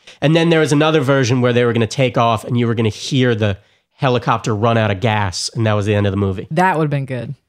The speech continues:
Speaker 1: But they didn't do it, and I'm glad they didn't do it because it's really, all it is, is underlining the same ending.
Speaker 2: Right.
Speaker 1: You know?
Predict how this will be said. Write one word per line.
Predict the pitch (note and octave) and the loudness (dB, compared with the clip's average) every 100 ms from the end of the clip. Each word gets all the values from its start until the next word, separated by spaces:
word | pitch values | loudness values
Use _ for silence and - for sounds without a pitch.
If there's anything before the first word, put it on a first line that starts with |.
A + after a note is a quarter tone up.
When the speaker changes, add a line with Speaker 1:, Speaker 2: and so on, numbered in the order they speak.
| _ | _
Speaker 1:
But | D3 | 0
they | F3+ | 2
didn't | G3 B3+ D#3+ | 2 0 0
do | C#3+ A#3 | 0 2
it, | F3 | 2
and | D#3+ C#3 | 2 0
I'm | B2 | 0
glad | C#3+ E3+ G#3 | 0 0 2
they | D3+ | 0
didn't | C3 B2 A2 | 2 0 0
do | F#3 | 0
it | E3+ | 0
because | C3+ C#3+ A#2 | -2 -2 -2
it's | G#2+ | -4
really, | B2+ D#3 F3+ C#3+ A2 - _ _ | -2 0 2 0 -2 -8 _ _
all | D3 F3 F#3 | 0 2 2
it | C3 | 0
is, | D#3+ F3 B2+ | 0 2 0
is | C#3 B2 G#2+ G#2 - _ D#3 | 0 0 0 -4 -14 _ 0
underlining | E3+ D#3+ C#3 B2+ B2 A#2+ A2+ | 2 2 2 0 2 0 0
the | A2 | -2
same | - A#2+ A2 C3 | -2 0 0 0
ending. | C3+ A#2 - A#2+ _ _ _ D#3+ | 0 -2 -8 -14 _ _ _ -6
Speaker 2:
Right. | D3 C#3+ - _ _ - | -4 -4 -10 _ _ -2
Speaker 1:
You | B2 | 2
know? | G#2+ G#2+ | 2 0